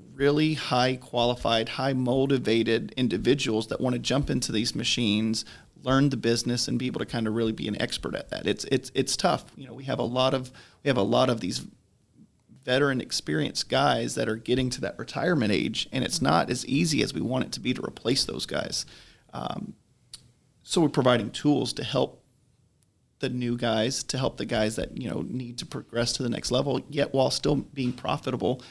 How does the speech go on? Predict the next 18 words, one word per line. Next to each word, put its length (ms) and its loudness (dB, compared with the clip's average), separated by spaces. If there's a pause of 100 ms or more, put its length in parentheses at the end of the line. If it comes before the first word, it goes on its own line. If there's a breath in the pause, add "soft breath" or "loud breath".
(140)
and 160 -4
still 240 2
being 220 -2
productive. 640 -2 (380 soft breath)
Um, 280 -4
so 360 2 (1500 soft breath)
yes, 240 2
you 80 -2
can 140 0
push 220 0
the 80 -6
button 300 -2
on 100 -2
the 80 -4
dozer 320 -2
to 80 -4
grade, 320 -2 (1120)
but 160 -10